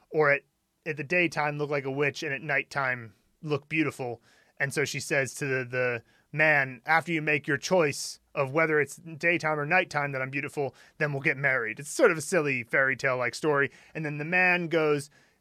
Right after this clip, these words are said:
"I'm not going to choose because you should be able to choose for yourself what you, um, look like." And so turns out she was testing him, and then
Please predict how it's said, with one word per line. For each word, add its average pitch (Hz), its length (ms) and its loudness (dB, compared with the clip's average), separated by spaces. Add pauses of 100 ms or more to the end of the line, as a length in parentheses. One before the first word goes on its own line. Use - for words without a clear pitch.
(100)
"I'm 185 200 2
not 175 240 2
going 160 220 0
to 151 80 -4
choose 143 480 -4
because 131 420 -4
you 147 300 -4 (220)
should 147 340 -8
be 151 140 2
able 139 140 0
to 135 40 -4
choose 139 320 -4
for 143 100 -8
yourself 135 520 -2
what 135 260 -6
you, 127 300 -12 (560)
um, 110 400 -2 (340)
look 151 360 -2
like." 120 380 -2 (560)
And 135 280 2
so 127 340 -2 (480)
turns 175 260 0
out 160 140 6
she 202 140 -4
was 185 100 -2
testing 226 400 6
him, 196 300 0
and 160 240 -2
then 151 400 -2